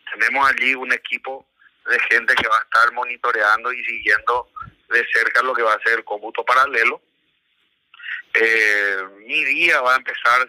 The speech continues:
pues, seguramente, eh, bien temprano, como lo dijiste,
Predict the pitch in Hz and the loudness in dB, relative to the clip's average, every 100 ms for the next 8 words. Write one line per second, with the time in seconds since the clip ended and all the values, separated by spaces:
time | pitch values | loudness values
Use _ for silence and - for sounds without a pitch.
0 | - 110 - 104 110 110 107 98 117 110 | -6 -16 -14 -14 -12 -10 -12 -4 -2 0
1 | 92 - - _ _ _ 107 113 107 113 | 0 -4 -8 _ _ _ -2 0 0 0
2 | 123 120 113 120 120 131 131 127 123 120 | 0 0 -2 2 2 2 -4 -10 -10 -8
3 | 113 113 - 160 - 117 147 | -8 -8 -10 -12 -4 -4 -4